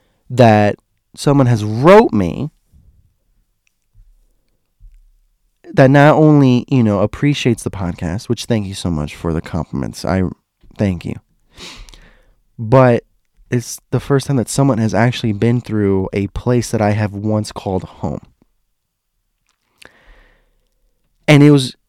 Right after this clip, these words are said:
you know, it was, it, it was new to me. It, it was new to me. It was intriguing. So I spoke to him. He offered, out of the kindness of his heart, he,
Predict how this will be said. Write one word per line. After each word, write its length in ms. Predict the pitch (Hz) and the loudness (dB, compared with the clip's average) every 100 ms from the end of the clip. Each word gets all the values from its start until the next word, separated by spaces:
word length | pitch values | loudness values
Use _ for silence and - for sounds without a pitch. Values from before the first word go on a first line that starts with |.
| - | -4
you 100 | 135 | 0
know, 120 | 117 | 0
it 160 | - 127 | 2 2
was, 260 | 131 123 - | 4 0 -2
it, 180 | 131 - | -6 -2
it 120 | 131 123 | -2 0
was 160 | 123 | 0
new 200 | 127 135 | 2 0
to 60 | 107 | -2
me. 180 | 76 - _ _ _ _ _ _ _ _ _ _ _ - | -6 -18 _ _ _ _ _ _ _ _ _ _ _ -6
It, 200 | 110 - _ | -6 -6 _
it 120 | 113 107 | -6 -2
was 180 | 110 | -2
new 220 | 104 123 131 | 2 2 2
to 100 | 95 | -2
me. 180 | - - | -8 -8
It 140 | 107 | -4
was 300 | 101 101 98 | -2 -2 -4
intriguing. 640 | - 101 - 127 104 - - _ _ _ _ _ _ _ _ _ _ _ | -6 -10 -4 -4 -4 -10 -20 _ _ _ _ _ _ _ _ _ _ _
So 500 | - - 165 120 110 | -10 0 2 4 2
I 140 | 107 | -2
spoke 380 | - - 151 143 | -4 2 2 2
to 100 | 127 | -4
him. 220 | 120 117 - - - _ | -2 -4 -6 -20 -20 _
He 440 | - - 196 220 220 | -20 -6 0 2 2
offered, 480 | - 139 123 - 139 - _ _ _ _ _ _ | 4 4 4 -2 -6 -8 _ _ _ _ _ _
out 140 | 113 107 | -2 -2
of 80 | |
the 80 | 101 | -4
kindness 640 | - - 151 175 170 160 | -8 0 4 4 4 2
of 120 | 123 113 | -2 -2
his 160 | 95 | -4
heart, 260 | 98 78 - _ _ _ | -4 -6 -6 _ _ _
he, 380 | _ - 120 123 | _ 0 0 0